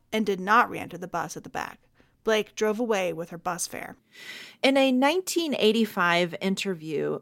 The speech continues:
Speaker 2: Parks recalled what it was like to ride the buses in Montgomery. Uh, so Parks said, "And going to the back door after paying your fare in the front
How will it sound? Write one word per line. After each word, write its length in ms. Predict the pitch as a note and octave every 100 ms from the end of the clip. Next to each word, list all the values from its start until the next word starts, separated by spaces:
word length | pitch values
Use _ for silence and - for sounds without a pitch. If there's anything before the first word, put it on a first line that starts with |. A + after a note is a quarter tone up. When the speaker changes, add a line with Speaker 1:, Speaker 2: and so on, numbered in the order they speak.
| -
Speaker 2:
Parks 440 | - B3 A#3+ - B3
recalled 640 | A#3+ - E3+ D#3+ D#3+ E3+
what 120 | F3
it 60 | -
was 140 | E3+
like 520 | D#3 E3 E3+ D3 - -
to 160 | G3
ride 400 | E3+ F3 D#3+ D#3+
the 80 | D#3+
buses 400 | D#3 C3 - C3
in 120 | C3+
Montgomery. 640 | B2+ - A#2+ A#2 G#2 C#2 - _ _ _ -
Uh, 260 | D3+ C#3 - -
so 380 | - - E3
Parks 440 | D3 - F3 F3 -
said, 380 | F3 D#3+ D3+ D#3+ - - -
"And 200 | A3 G#3+
going 340 | B3 C#4+ D#4
to 140 | - A3+
the 80 | G#3
back 400 | F3 E3+ - -
door 480 | A3+ A3+ A3 A3+ -
after 300 | F#3+ G#3 G#3+
paying 520 | G#3 F#3+ F#3 F#3 F3 E3+
your 120 | D#3+
fare 500 | - A#3 A#3 A#3 A#3
in 200 | - F#3
the 80 | F3+
front 520 | - C#4+ G3+ -